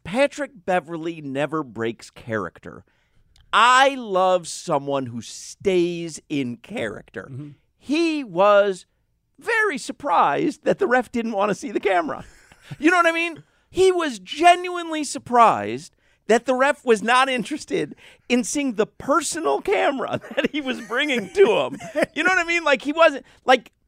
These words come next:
Speaker 1: he wasn't doing shtick out there. He thought to himself, "You know, the ref might wanna see this video that I have. I'll bring it to him."
Speaker 2: And after the tech,
Speaker 1: <laughs> And,
Speaker 2: he just keeps looking back, pointing.
Speaker 1: Like,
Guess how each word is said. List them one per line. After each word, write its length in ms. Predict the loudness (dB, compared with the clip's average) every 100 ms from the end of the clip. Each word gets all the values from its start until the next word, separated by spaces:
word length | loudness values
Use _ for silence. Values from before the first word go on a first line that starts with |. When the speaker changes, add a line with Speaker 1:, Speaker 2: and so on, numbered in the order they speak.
| _ 2
Speaker 1:
he 120 | 6
wasn't 440 | 10 8 6 -2
doing 280 | 0 0 0
shtick 600 | -4 -10 -2 0 0 -2 2
out 260 | 4 4 2
there. 480 | 2 4 2 0 -4 _ _
He 200 | -2 0
thought 340 | 2 6 6 6
to 80 | -4
himself, 480 | -2 2 4 4 _ _ _ _ _
"You 80 | 0
know, 100 | 0
the 120 | 0
ref 200 | 0 0
might 240 | 2 -2 0
wanna 220 | -4 -2
see 260 | -6 -8 -8
this 380 | -6 -4 -2
video 680 | 4 4 4 2 2 0 -2 -6 _ _ _
that 160 | 4 4
I 240 | 6 4
have. 360 | 2 -2 -4 -8 -6
I'll 160 | 2 2
bring 260 | 2 0 0
it 160 | -4
to 180 | -4 -4
him." 240 | -6 -12 -16 _ _ -14
Speaker 2:
And 140 | -8
after 240 | -8 -8
the 140 | -10 -8
tech, 260 | -2 0 0
Speaker 1:
<laughs> 40 | -2
And, 140 | -4 -2 -2
Speaker 2:
he 100 | 0
just 180 | -4 -2
keeps 220 | -4 -4
looking 200 | -4 0
back, 220 | -2 -2
pointing. 400 | -6 -6 -6 -8 -4
Speaker 1:
Like, 220 | -2 -2